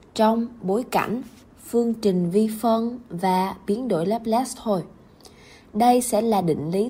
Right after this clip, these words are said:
tích chập khi áp dụng cho biến đổi Laplace. Đầu tiên, giả sử mình có một hàm f của t và mình có thể định nghĩa biến đổi Laplace của nó. Biến đổi Laplace của f của t chính là f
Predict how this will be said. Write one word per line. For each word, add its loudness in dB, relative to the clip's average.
tích -4
chập 2
khi -4
áp -4
dụng 0
cho -2
biến -2
đổi -4
Laplace. 0
Đầu 4
tiên, 2
giả 2
sử 0
mình 0
có -2
một 0
hàm -4
f -2
của -8
t 0
và 4
mình 2
có -2
thể -2
định 2
nghĩa 0
biến 0
đổi -2
Laplace -4
của -4
nó. -4
Biến 2
đổi 0
Laplace 0
của 0
f 0
của -6
t -2
chính -2
là 0
f -2